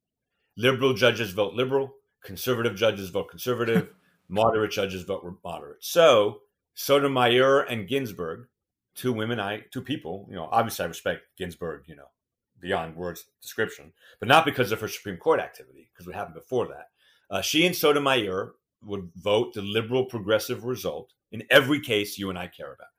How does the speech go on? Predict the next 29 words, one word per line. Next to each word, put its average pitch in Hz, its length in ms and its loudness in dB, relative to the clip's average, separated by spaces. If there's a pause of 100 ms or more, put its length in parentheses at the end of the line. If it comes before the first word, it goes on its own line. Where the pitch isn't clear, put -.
(100)
All 101 80 -4
right, 85 100 -6 (160)
so 131 140 -2
maybe 139 280 4
it's 135 120 0
only 123 220 -2
ninety-seven 113 680 -2
percent 127 300 -6
of 131 60 -6
the 131 60 -8
cases. 135 540 -8
What 98 160 -8
difference 90 240 -14
does 71 100 -20
it 76 60 -20
make? - 800 -10
Alito 165 420 6
and 120 100 -4
Thomas 123 580 -2 (100)
vote 110 280 2
incredibly 123 540 2
conservative, 90 540 -14 (280)
ninety-seven 101 880 0
or 85 280 -16
eight 85 260 -14
percent 90 320 -8
of 82 60 -14
the 95 60 -14
time. 80 420 -16